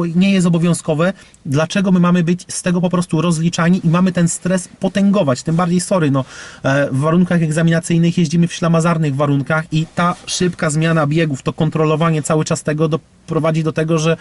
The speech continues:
nie wiem, możemy wymusić, y, pierwszeństwo, tak, gdzieś na kimś i z tego powodu nie zdać. Ja odczekam jeszcze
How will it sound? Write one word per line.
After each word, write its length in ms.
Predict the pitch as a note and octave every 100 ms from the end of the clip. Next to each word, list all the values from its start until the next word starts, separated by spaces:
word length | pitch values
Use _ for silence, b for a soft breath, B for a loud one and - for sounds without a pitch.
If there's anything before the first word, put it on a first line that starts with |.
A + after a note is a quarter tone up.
| B B -
nie 100 | F3+
wiem, 120 | E3
możemy 300 | E3 E3+ E3+
wymusić, 540 | E3+ F#3 F3 C#3+ C3
y, 360 | C#3 C#3+ C#3+ C3+ -
pierwszeństwo, 640 | F3+ - F#3+ F3+ - A#2+
tak, 220 | C3 C#3
gdzieś 320 | B2+ C3 - B2
na 180 | D3 D3
kimś 300 | E3+ F3 -
i 160 | F3 -
z 120 | -
tego 200 | E3+ E3+
powodu 320 | E3+ D#3 D#3
nie 180 | D#3 C3
zdać. 300 | G#2+ - - B B B B -
Ja 240 | F3+ G#3 -
odczekam 480 | F#3 - F3+ D#3 C#3+
jeszcze 280 | C3+ C3